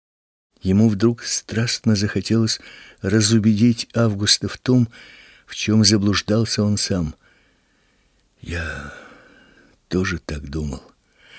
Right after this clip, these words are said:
несмело обронил он. «Ну что, всё дело во мне».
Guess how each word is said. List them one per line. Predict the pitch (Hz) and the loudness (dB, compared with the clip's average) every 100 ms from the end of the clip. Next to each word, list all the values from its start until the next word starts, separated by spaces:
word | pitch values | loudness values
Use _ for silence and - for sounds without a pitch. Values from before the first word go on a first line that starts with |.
| - 98 | -6 -2
несмело | 87 - 92 107 101 98 - | 0 0 2 2 2 -2 -4
обронил | 101 90 92 92 87 | -2 0 0 0 0
он. | 82 73 - _ _ _ _ _ _ _ _ _ _ | -2 -6 -12 _ _ _ _ _ _ _ _ _ _
«Ну | - 135 123 | -4 -2 -2
что, | - - 92 85 | -6 -8 -10 -10
всё | - - 101 | -6 -2 0
дело | 92 92 82 - - - _ _ _ _ _ 196 | 0 -2 -4 -8 -16 -20 _ _ _ _ _ -6
во | 202 120 | -2 0
мне». | 78 71 65 | 0 -4 -8